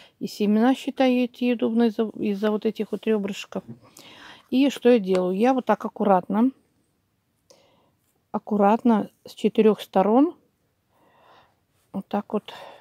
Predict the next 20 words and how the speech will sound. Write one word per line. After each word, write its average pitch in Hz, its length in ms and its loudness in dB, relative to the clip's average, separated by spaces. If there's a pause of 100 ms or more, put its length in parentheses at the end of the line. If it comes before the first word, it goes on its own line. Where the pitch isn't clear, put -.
(1400)
подрезаю 202 560 2
землю, 190 520 2 (640)
подкапываю 240 680 -4
вот 226 80 -6
так - 240 -8
вот, 214 100 -6
да? 254 140 -4 (1200)
И 220 80 -2
вот 226 160 2
это 240 200 4
растение 262 540 4
я 214 140 2
вынимаю 220 460 2
вместе 214 340 0
с - 100 -10
корнем, 180 460 -4
да, 214 160 0 (140)
вот 190 120 -8
так 175 200 -10
вот, - 280 -16